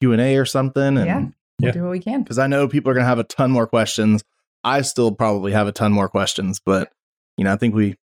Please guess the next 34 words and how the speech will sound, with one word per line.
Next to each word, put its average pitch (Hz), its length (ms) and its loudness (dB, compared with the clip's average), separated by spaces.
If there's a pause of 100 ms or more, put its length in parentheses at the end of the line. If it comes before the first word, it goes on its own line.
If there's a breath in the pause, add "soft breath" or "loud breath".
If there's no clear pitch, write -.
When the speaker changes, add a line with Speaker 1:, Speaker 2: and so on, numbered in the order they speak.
Speaker 1:
we 98 120 0
hit 110 120 0
it - 80 -10
pretty 104 160 0
well. 92 320 0
So 78 400 -4
Speaker 3:
Cool. 147 120 0
Speaker 2:
Indeed. 196 200 -6 (180)
Thanks 208 200 -6
for 202 80 -6
having 226 220 0
us. 180 260 -2
Speaker 1:
Absolutely. 143 500 0
Thank 120 260 -2
y'all 120 160 4
again 120 240 0
for 117 100 -2
coming 120 260 0
in. 127 280 2
And 120 180 2
listeners, 135 680 0 (360)
viewers, 135 540 2
thank 131 300 -2
y'all 123 280 2
for - 120 -6
tuning 147 300 0
in 147 140 0
for 135 100 0
another 139 340 0
episode 135 440 0
of 117 80 -2
Small 131 340 0
Business 123 480 0
Origins. 127 640 0